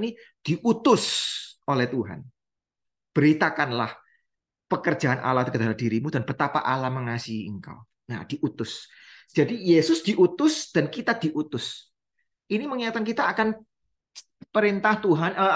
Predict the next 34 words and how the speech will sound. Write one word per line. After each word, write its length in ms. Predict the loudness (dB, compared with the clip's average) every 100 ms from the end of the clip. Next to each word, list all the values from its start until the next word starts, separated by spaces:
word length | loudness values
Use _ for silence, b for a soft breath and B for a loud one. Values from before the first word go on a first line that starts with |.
| 2
akan 160 | 2
perkataan 400 | 0 0 0 0
Tuhan 160 | 0 2
di 40 |
dalam 120 | 2
Injil 240 | 2 2 4
Yohanes. 400 | 2 0 -6 b b b
"Sebagaimana 960 | -10 -2 2 4 4 4 4 4 2 0
Bapa 560 | -4 -4 0 0 0 -2
telah 240 | 2 4 4
mengutus 400 | 2 2 0 -2
aku, 400 | -6 -10 -12 -14 -14 _ _ _
maka 320 | -10 -8 -8 -10
aku 320 | -10 -8 -8
mengutus 480 | -8 -8 -10 -10 -10
engkau." 320 | -12 -12 -16 _ _ _ _ -2
Ya, 80 | 0 0
ini 80 |
unik 260 | 0 0 0 -2
ya, 60 |
di 80 | 0
Alkitab 320 | 0 0 -2
selalu 240 | 2 2 2
seperti 200 | -2 -4 -4
itu 40 | -4 -6
ya. 80 | -12 _ _ _ _ _ 2
Allah 400 | 4 6 4 4
menjadi 240 | 2 2
manusia, 640 | 0 0 -2 -4 -4 -4 2
Yesus 400 | 4 4 0 -4
diutus 480 | -2 0 0 -2
oleh 240 | 0 0 2
Allah 240 | 2 0
Bapa 320 | -2 -4 -6